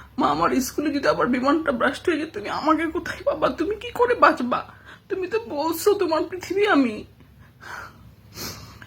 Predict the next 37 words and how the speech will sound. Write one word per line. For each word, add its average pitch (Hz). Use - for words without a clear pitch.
তো 233
ও 277
রাতে 285
বাবার -
সঙ্গে 277
ঘুমায়, 277
যেহেতু 254
বড় 196
হচ্ছে, 269
ওকে 262
আলাদা 208
দিচ্ছি 214
থাকার 254
জন্য, 294
তো 220
ঘুমের 285
আগে 247
বলে, 226
"মা, 226
আমার 233
স্মেলটা 262
নাও।" 254
তো 320
কিছুক্ষণ 311
আমাকে 269
জড়িয়ে 262
রেখে, 277
আমাকে 294
চুমু 277
দিয়ে 311
তারপরে -
বাবার 202
কাছে -
চলে 208
যায় 185
থাকার 202
জন্য। 220